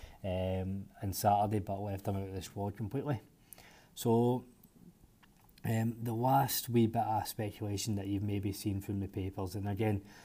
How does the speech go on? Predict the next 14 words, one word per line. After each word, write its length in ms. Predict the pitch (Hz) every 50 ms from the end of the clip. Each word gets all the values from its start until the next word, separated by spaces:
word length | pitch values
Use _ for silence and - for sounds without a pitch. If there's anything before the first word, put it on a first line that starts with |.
| - - - -
um, 480 | 104 98 98 98 95 95 95 95 95 - - - - - - - - - - - - - - - - - - - - - - -
i-, 260 | - 147 - - - 120
in 120 | 120 120
these 240 | 120 120 117 107 98
updates, 440 | 101 95 95 95 101 98 95 87 92
we 120 | 101 101
will 200 | 101 101 101 95
try 320 | 90 - - 107 98 98 95
and, 180 | 95 95 92
uh, 140 | 95 92 92
bring 320 | 90 87 107 101 101 110 110
any 320 | 107 104 104 104 104 98
newsworthy 760 | 98 98 101 104 101 95 98 101 98 90 98 104 101 101 101
updates 540 | 98 101 98 101 - 113 104 104 107 - -